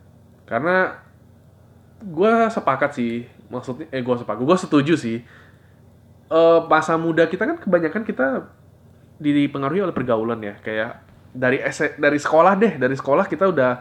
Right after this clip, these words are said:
berteman dengan orang, dengan, eh, orang-orang dari berbagai latar belakang yang berbeda. Dan tentunya kita juga nge-share,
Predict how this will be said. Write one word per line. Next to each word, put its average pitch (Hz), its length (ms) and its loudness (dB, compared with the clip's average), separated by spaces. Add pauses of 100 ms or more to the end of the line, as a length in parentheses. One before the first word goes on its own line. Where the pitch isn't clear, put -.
(460)
berteman 120 400 0
dengan 117 240 -6
orang, 120 560 2
dengan, 107 640 -8 (560)
eh, 107 640 -8
orang-orang 117 480 -2
dari 117 240 -2
berbagai 110 360 -4
latar 107 200 -4
belakang 107 320 -8
yang 101 40 -12
berbeda. 107 440 -2 (840)
Dan 113 120 -6
tentunya 117 440 -2
kita 147 240 -2
juga 123 240 0
nge-share, 117 480 -2